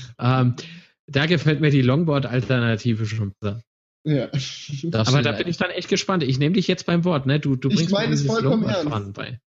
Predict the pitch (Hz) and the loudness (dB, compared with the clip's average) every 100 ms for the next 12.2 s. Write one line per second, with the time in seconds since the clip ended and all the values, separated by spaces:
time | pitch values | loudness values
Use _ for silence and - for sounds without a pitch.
0 | - 127 175 190 196 190 - 190 196 180 | -2 2 2 0 -4 -6 -2 -2 0 0
1 | 185 151 147 - - _ _ _ _ _ | 0 -2 -4 -8 -12 _ _ _ _ _
2 | 165 233 254 277 285 240 185 175 175 - | 0 0 2 -2 -2 -4 -2 -2 -2 -6
3 | - 247 262 247 226 220 175 196 196 185 | -2 2 2 2 0 -2 0 0 0 0
4 | 185 170 190 214 202 220 247 - - - | -2 -2 0 2 0 -2 -4 -8 -20 -2
5 | 185 185 - 190 233 262 247 214 220 214 | 0 2 2 2 4 2 0 -2 -2 2
6 | 202 180 208 214 214 185 196 208 170 - | 2 2 2 2 2 0 0 0 -2 -2
7 | 165 175 180 220 208 185 180 180 175 170 | 0 2 2 0 -2 -2 -2 0 -2 -2
8 | 156 165 160 165 156 151 156 147 143 147 | -4 -2 -2 0 0 -2 -2 0 0 0
9 | 151 - - _ - 170 165 156 - 147 | -2 -8 -20 _ 2 4 6 4 2 0
10 | 151 156 156 147 147 143 135 170 165 139 | 2 2 4 2 2 0 2 2 2 2
11 | 131 120 - 120 110 120 - 135 - - | 2 0 0 -2 0 -4 -6 -10 -12 -16
12 | - - | -18 -20